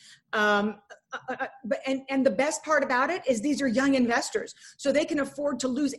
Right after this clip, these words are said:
everything because they've got the rest of their lives of, in front of them to understand that the stock market is never a savings vehicle. That is the most naive perception I have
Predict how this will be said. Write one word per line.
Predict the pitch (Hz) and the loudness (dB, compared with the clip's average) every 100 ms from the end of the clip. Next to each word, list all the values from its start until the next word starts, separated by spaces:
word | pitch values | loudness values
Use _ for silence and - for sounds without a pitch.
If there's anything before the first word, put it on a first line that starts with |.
| 285 | -6
everything | 320 277 254 240 185 | -6 -4 -2 -2 -4
because | 202 247 247 | -4 -4 -4
they've | 269 | -2
got | 302 | -2
the | 269 | 0
rest | 220 277 247 | 0 -2 -2
of | |
their | 220 202 | -2 0
lives | 190 208 311 311 240 | -2 -2 -2 -2 -4
of, | - - | -6 -8
in | 220 | -6
front | 240 233 | -4 -4
of | 220 | -4
them | 220 - - | -6 -10 -12
to | - 240 | -6 -2
understand | 247 254 - 247 233 | 0 0 0 0 0
that | 233 | -2
the | 233 | -4
stock | - 277 320 | -4 -6 -4
market | 277 247 202 | -4 -2 -2
is | 180 | -4
never | 190 285 349 | -4 -4 -4
a | - | -6
savings | - 226 190 175 151 | 0 2 2 -2 -4
vehicle. | 226 202 - - - _ | -2 -2 -6 -16 -20 _
That | 220 | -2
is | 226 | 0
the | 233 | 2
most | 220 214 | 2 2
naive | 214 196 240 359 - | 0 0 0 -2 -4
perception | 214 - 208 - 202 | -4 -4 -4 -6 -6
I | 196 | -4
have | 190 | -6